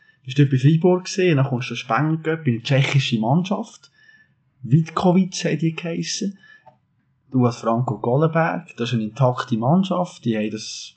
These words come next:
die Hierarchie, wie du gesagt hast, das Teamgefüge, das stimmt. Wie hast du dir probiert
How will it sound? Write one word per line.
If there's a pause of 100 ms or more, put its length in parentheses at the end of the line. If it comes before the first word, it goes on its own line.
(200)
die
Hierarchie,
wie
du
gesagt
hast,
das
Teamgefüge,
das
stimmt. (400)
Wie
hast
du
dir
probiert